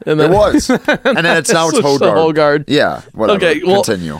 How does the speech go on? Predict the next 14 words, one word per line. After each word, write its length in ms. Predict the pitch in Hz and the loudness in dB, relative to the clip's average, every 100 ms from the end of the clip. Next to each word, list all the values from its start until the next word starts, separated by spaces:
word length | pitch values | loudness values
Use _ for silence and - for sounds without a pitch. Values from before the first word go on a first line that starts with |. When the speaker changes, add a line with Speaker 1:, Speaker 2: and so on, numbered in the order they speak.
| - | -4
Speaker 2:
I 140 | 196 | -2
think, 220 | 247 220 151 | 0 -2 -2
I 140 | 185 | -4
think 180 | 208 185 | -2 -2
you 80 | 185 | -2
could 220 | 202 190 | -2 -2
see, 120 | 151 | -4
'cause 240 | - 185 147 | -2 -2 0
Walker 480 | 147 208 262 285 | 2 2 0 0
is 160 | 196 156 | 0 -2
technically 580 | - 170 185 170 170 160 | -2 -2 -2 -2 2 2
a 60 | |
combo 640 | 120 - 143 151 143 139 143 | 0 -2 -2 0 0 0 0
guard. 460 | 139 127 139 151 | -2 0 0 -2